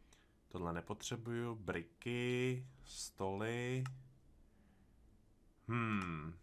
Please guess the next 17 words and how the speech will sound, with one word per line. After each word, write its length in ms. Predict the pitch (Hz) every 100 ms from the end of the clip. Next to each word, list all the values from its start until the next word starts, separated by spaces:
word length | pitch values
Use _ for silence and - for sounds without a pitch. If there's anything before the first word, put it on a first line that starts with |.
| - - - - - - - - - - - - -
Heater. 540 | 90 101 - - 131 135 135 135 135 135 - - - - - - - - - - -
Bazén, 1040 | 95 95 104 110 120 123 123 123 123 127 131
jo, 560 | 95 95 92 101 110 123
tohle 240 | 104 104
všechno 300 | 98 - 104
souhlasí, 1000 | 101 - 92 87 85 95 95 - 113 127 127
ale... 260 | 101 98 - - - - - -
Tak 200 | 98 117
moment, 300 | 131 87 92
moment, 300 | 107 82 90
moment. 300 | 107 85 80
A 160 | 92
je, 240 | 90 87 - -
co 160 | -
je 80 | 123
teda 440 | - 117 98 101 98
tohleto, 840 | - 90 92 92 87 - - 95